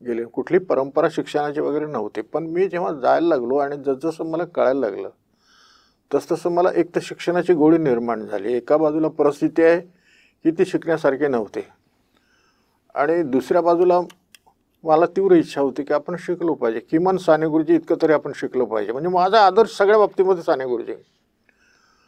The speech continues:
त्यामुळे मी माझ्या पद्धतीनं शिकत राहिलो,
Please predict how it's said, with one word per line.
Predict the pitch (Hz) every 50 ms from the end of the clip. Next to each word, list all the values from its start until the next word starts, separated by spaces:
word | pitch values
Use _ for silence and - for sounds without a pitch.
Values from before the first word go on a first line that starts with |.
| _ _ _ _ _ _ _ _ _ _ _ _ -
त्यामुळे | 165 180 196 202 208
मी | 202 208 214 220 220 220 190 - - - - _ _ _ _ _ _ _ _ _ _ _ _ _ _ _ _ _ _ 170
माझ्या | 175 160 160 180
पद्धतीनं | 185 - 165 156 160 185 185 185 208 208 202 208
शिकत | 196 - 196 185 202 196 -
राहिलो, | 196 185 160 131 113 117 113 117